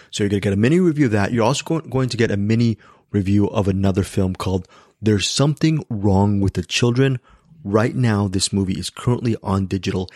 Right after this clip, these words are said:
and on demand. It will be available on M G M Plus March seventeenth. I did receive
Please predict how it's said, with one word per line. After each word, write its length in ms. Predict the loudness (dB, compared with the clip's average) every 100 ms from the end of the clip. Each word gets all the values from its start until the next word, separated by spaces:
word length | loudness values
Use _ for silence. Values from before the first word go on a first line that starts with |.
| -20 _ _
and 240 | -2 0 -2 -2
on 180 | 0 2
demand. 480 | 2 0 -2 -2 -4 -8
It 140 | -2 2
will 160 | 2
be 160 | 2 0
available 640 | 0 0 0 2 -2 -2
on 160 | -2 -4
M 200 | 0 -2
G 160 | 0 -2
M 120 | -2
Plus 360 | -4 -2 -2 -4 _ -20 -20 _
March 260 | -4 -2 0
seventeenth. 640 | 0 2 0 0 2 0 -2 -20 _
I 120 | -4
did 260 | 0 0 0
receive 560 | -2 -2 0 -2 -4